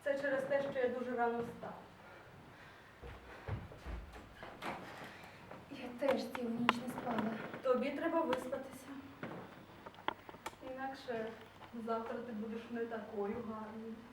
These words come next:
Speaker 2: Не посміхайся.
Speaker 1: Я не посміхаюся. Я рада, що ти сьогодні така гарна. Це мене заспокоює.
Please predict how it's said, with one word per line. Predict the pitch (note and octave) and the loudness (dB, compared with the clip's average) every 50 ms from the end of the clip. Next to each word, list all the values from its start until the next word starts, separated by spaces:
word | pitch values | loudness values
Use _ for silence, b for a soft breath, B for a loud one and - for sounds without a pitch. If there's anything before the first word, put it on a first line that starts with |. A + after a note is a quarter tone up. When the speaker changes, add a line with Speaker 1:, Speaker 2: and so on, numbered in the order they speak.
| - - - - - - - - - - - - - - - - - | -16 -16 -18 -18 -18 -16 -12 -10 -8 -8 -8 -8 -10 -10 -10 -6 -4
Speaker 2:
Не | A#3 B3 | -2 0
посміхайся. | - B3+ B3+ - C#4 C#4+ C#4+ C#4+ C#4+ C4+ B3 A#3 - - G#3+ G3 F#3 F#3 F#3+ F#3+ F#3 - - - - - - - - - - - - | 2 2 2 4 4 6 6 8 8 8 8 8 6 4 2 0 0 0 -2 -4 -6 -10 -12 -14 -16 -16 -18 -18 -18 -18 -18 -8 -2
Speaker 1:
Я | C#4 D4+ | 2 4
не | D4+ C#4+ C#4+ | 4 6 4
посміхаюся. | - - - - B3+ A#3 G#3+ A#3+ A#3 A3+ A3 G#3+ G#3+ G#3 G3+ - - A#3+ A3+ A3 - - - - - - - - - | 4 2 0 -4 -4 -6 -6 -6 -6 -6 -6 -6 -6 -8 -10 -12 -14 -14 -14 -14 -14 -14 -14 -14 -14 -14 -14 -10 -2
Я | A#3+ C4 C4 | 2 4 4
рада, | A#3+ A#3 A#3+ B3+ C4+ D4 B3 G#3+ - - | 6 6 4 4 2 2 0 -2 -4 -4
що | A3+ | -4
ти | G#3+ G#3 - - A#3+ B3+ B3 - - | -4 -4 -6 -6 -8 -8 -8 -8 -8
сьогодні | A#3 A3+ G#3 G#3+ A3+ A3+ A#3 A3+ G#3 G#3 G#3 - | -8 -6 -4 -2 -2 -2 0 0 -2 -2 -4 -4
така | A3+ A3 A3+ | -6 -8 -8
гарна. | A#3 A3+ A3 A3 A3 G#3 G3+ - - - - - - - - - - - - - - - - - - - - - - | -8 -8 -8 -8 -8 -8 -8 -10 -12 -14 -14 -16 -16 -16 -16 -16 -16 -16 -16 -16 -16 -16 -16 -16 -16 -16 -18 -12 -6
Це | D4+ D4 | 0 4
мене | C#4+ C#4+ C#4+ | 4 4 4
заспокоює. | C#4+ - C#4 - - - - - - A#3+ G#3+ G3+ | 4 0 -2 -4 -6 -8 -8 -6 -6 -4 -4 -4